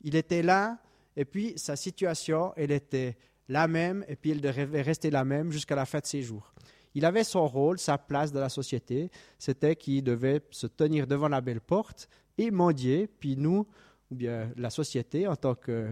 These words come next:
elle, ce qu'elle était là, elle devait juste lui donner l'aumône.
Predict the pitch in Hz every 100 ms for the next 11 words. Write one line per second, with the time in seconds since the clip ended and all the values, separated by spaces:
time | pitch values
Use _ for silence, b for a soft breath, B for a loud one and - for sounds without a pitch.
0 | 117 120 110 - - 113 110 107 127 185
1 | 147 135 151 185 B B - 214 - 180
2 | 170 185 196 180 156 120